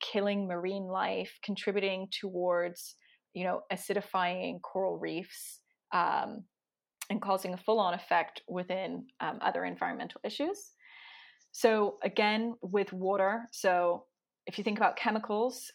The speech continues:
and how you use them and how you get rid of them, the effluents, um, that would be the first part of it. The second part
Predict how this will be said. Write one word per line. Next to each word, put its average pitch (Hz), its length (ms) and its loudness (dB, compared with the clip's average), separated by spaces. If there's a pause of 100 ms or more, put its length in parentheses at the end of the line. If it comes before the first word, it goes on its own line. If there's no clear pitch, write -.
and 170 440 0 (140)
how 190 280 6
you 170 640 0
use 202 440 -2
them 175 280 2
and 180 140 -6
how 180 200 4
you 175 160 0
get 170 220 2
rid 196 140 0
of 208 140 -4
them, - 240 0
the - 120 0
effluents, - 760 -2 (480)
um, 185 400 2 (500)
that 190 140 8
would 196 100 2
be 196 80 -2
the 180 80 -2
first - 520 -2 (300)
part 170 160 2
of 180 120 -4
it. 254 140 0 (100)
The 190 80 -2
second 220 360 0
part 262 280 2